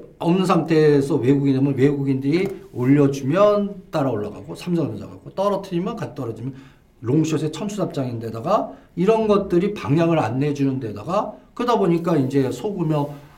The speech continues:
어, 자산운용사나 크-, 그 이런 자문사들 중에서는 그런 것들 피해 다녀. 다 내부적으로 알 거 아니에요. 그럼 이거는 물량 털어야 돼, 안 돼? 제가 제약주에, 대형주에, 한미약품도 심지어는 터-,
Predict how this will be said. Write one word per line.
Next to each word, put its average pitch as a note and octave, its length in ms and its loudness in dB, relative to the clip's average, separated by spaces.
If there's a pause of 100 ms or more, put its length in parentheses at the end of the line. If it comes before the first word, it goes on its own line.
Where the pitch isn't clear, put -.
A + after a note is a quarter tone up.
어, F#2 640 -12
자산운용사나 B2+ 840 0
크-, - 440 -10
그 B2 80 -6
이런 B2+ 360 -6
자문사들 A#2+ 600 -4
중에서는 A#2+ 500 -6 (560)
그런 C3 240 0
것들 B2+ 320 -4
피해 D#3+ 220 -2
다녀. F#2+ 240 -10 (240)
다 - 200 -4
내부적으로 C3 460 -2
알 C#3 160 -12
거 C#3 100 -8
아니에요. G2+ 580 -8 (380)
그럼 A#2 160 -10
이거는 B2 460 -6 (140)
물량 A2+ 320 -6
털어야 C#3 460 -4
돼, G#2+ 340 -8
안 G#2+ 200 -8
돼? A2+ 320 -4 (220)
제가 F3+ 460 2
제약주에, E3 560 2
대형주에, C#3+ 460 0
한미약품도 D#3 600 -2
심지어는 C#3 560 -2
터-, - 180 -14